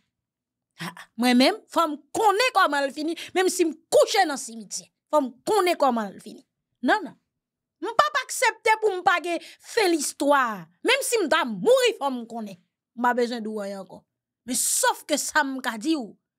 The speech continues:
kesyon fòs kenyasa nan peyi d'Ayiti, si l pa fè ti bouk. L ap fè ti fèmèl kanmèm, li p ap rete san. L pa akouch on bagay,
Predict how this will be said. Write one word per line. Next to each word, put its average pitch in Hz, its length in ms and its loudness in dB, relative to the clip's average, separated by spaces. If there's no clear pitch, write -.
kesyon 605 420 0
fòs 359 260 0
kenyasa 262 480 0
nan 214 140 -4
peyi 202 180 -6
d'Ayiti, 175 400 -8
si - 320 -4
l 180 100 -2
pa 190 140 -4
fè 226 160 -6
ti 320 160 0
bouk. - 380 0
L 220 80 -12
ap 214 120 -12
fè 220 120 -6
ti 214 160 -12
fèmèl 190 320 -8
kanmèm, - 440 -4
li 403 160 4
p 427 120 2
ap 415 100 -2
rete 311 280 2
san. 277 200 -2
L 254 80 -4
pa 262 80 2
akouch 240 320 -6
on 220 80 -6
bagay, 208 400 -2